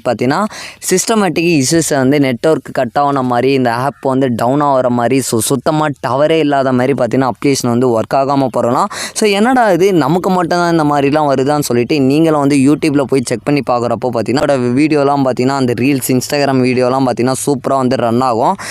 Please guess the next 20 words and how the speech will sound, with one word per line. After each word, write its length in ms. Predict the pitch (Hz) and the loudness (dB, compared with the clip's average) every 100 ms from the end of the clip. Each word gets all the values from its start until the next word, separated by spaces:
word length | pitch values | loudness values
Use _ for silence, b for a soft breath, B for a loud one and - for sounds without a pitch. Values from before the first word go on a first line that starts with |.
| B - | B -4
இங்க 140 | 170 - | -2 0
பாருங்க, 320 | 190 196 160 170 160 | 0 0 0 2 0
பார்த்தீங்கன்னா 280 | 139 156 143 | 0 0 2
எல்லாமே 300 | 139 147 151 143 | 2 2 0 0
பார்த்தீங்கன்னா 300 | 135 127 139 120 | 0 0 -2 -2
அக்யூரேட்டா 460 | 127 139 135 143 135 | 0 0 0 0 0
வந்து 180 | 127 135 - | 2 0 0
சூப்பரா 320 | 147 117 139 131 | -2 0 0 0
வந்து 160 | 123 120 | 0 0
ரன் 160 | 113 123 | 0 0
ஆயிட்டு 220 | 139 117 120 | -2 -2 -2
இருக்கும். 220 | 139 156 123 | 0 0 0
அது 160 | 151 156 | 0 0
மட்டும் 300 | 139 160 156 | 0 0 0
இல்லாம 240 | 135 143 147 | 0 2 0
நீங்க 120 | 131 | 0
அப்படியே 180 | 113 143 135 | 0 2 2
மினிமிக்ஸ் 340 | 139 147 - 131 | 2 0 -2 0
பண்ணி 160 | 139 131 | 0 0
ஸ்க்ரோல் 260 | - 143 | -2 -2